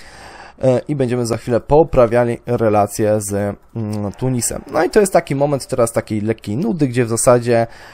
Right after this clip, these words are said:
e, ja wam to już daruję, bo to będzie wszystko polegało na tym, że musimy poprawiać po prostu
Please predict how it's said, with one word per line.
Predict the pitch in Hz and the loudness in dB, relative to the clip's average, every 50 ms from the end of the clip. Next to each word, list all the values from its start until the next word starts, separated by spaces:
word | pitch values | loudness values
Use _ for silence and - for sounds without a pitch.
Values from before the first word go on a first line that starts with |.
| - - - | -16 -8 -2
e, | - 120 113 113 110 | 0 2 2 2 2
ja | 113 120 113 | 2 0 0
wam | 117 110 107 | 0 -2 -2
to | - 113 | -2 -4
już | 110 107 107 110 107 | -4 -4 -6 -8 -4
daruję, | 98 113 107 143 202 202 185 175 160 147 | 0 2 4 4 6 6 6 6 6 6
bo | 160 190 254 247 226 220 - - 139 135 120 - | 4 2 2 2 4 4 2 0 -2 -4 -4 0
to | - 151 147 143 | 2 2 4 4
będzie | 127 120 120 113 | 2 0 -2 -2
wszystko | 117 - 139 - - 127 | -6 -8 -6 -6 -6 -4
polegało | - 120 110 107 107 110 107 107 104 | -2 0 0 2 2 2 2 0 0
na | 104 110 120 | 0 -2 -2
tym, | - - 117 110 | -2 -4 -6 -6
że | 117 107 | -6 -6
musimy | 104 - - 120 113 101 | -6 -6 -6 -6 -6 -4
poprawiać | - - 220 190 - - 143 127 127 120 - | 0 0 0 0 2 2 2 2 2 0 -2
po | - 113 | -6 -10
prostu | - - 107 107 - - - 110 | -6 -6 -6 -6 -6 -8 -12 -12